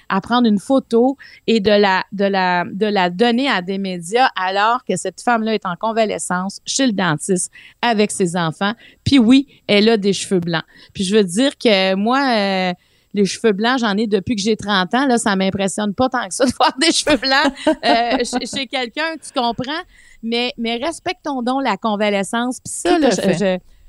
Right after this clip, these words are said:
Speaker 1: puis je te dirais, les émissions que j'ai fait là-dessus, là, les commentaires que j'ai eus, parce que oui, Céline Dion l'a comme pris à un moment, i-, tu sais, inadéquat, mais, mais il y a beaucoup de gens qui lèvent le, le, le doigt des fois, dire, « Est-ce que j'ai le droit de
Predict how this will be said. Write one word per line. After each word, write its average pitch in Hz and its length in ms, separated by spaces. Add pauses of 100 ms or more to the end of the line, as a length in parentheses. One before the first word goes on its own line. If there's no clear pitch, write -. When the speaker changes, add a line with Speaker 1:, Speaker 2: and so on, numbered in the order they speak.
(140)
Speaker 1:
puis - 100
je 254 60
te 226 60
dirais, 240 180
les 247 180
émissions 247 240
que 269 60
j'ai 214 80
fait 233 160
là-dessus, 214 400
là, 294 140
les 202 140
commentaires 269 800
que 214 120
j'ai 208 180
eus, 254 240
parce 214 340
que 240 140 (680)
oui, 277 240
Céline 233 380
Dion 247 340
l'a 214 180
comme 220 280 (180)
pris 269 340
à 214 80
un 202 40
moment, 208 440
i-, 220 180 (360)
tu 180 60
sais, 262 140
inadéquat, 220 580
mais, 208 220 (280)
mais 226 100
il - 20
y 220 40
a 220 60
beaucoup 240 260
de 226 60
gens 233 320
qui - 120
lèvent 220 300
le, 185 160
le, 190 300
le 190 80
doigt 220 180
des 226 80
fois, 233 140
dire, « 208 140
Est-ce 208 180
que 269 140
j'ai 233 160
le 208 60
droit 233 440
de 202 160